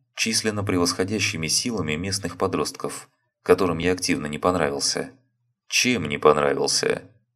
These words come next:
"Малой кредитоспособностью и недостаточно быстрым кассовым обслуживанием". "Долго искал и не нашёл необходимой им суммы денег?" "Примерно так".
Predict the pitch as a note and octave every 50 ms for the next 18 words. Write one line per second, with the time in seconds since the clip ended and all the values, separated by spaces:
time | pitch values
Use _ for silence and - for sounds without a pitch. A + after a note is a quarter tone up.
0 | _ _ - - E2+ A2 B2 B2+ B2 A#2+ B2 A#2+ - A#2+ A#2 A2+ A#2 A2+ - G#2+
1 | - - A#2 A#2 - A2+ D#2+ C#2+ D2 D2 - - - D2+ D2+ D2 - - _ _
2 | _ _ - - E2 E2 D#2 - - - - - F#2 - - - - D#2 C#2 C#2
3 | G2+ G2+ G2 G2+ - D2+ - - - - - - - D2+ D2 D2 C#2+ D2 D2 -
4 | - - C2 C2+ C#2 C#2+ C#2+ C#2+ C#2+ C#2+ C#2+ C#2+ C#2+ C#2 C2+ - - - _ _
5 | _ _ _ _ _ _ _ - C#2+ C#2+ D#2 E2+ F#2 F#2 F2 F2 F2+ F2+ E2+ E2+
6 | - - - F#2+ F#2+ F2+ - - E2+ F2 E2+ E2+ F2 E2+ - - G2 F#2+ F2+ F2
7 | E2+ E2+ - F#2+ F2 E2 F2+ F2+ F2 F2 E2+ - - F2+ E2+ E2 - - F2+ F2
8 | F2 F2 F#2 G2+ B2 A#2+ F2+ - - - - - _ _ _ _ _ _ _ _
9 | _ _ - - G2+ A2 - B2+ A#2 A2 A2+ A2 A2 - D3 - - - -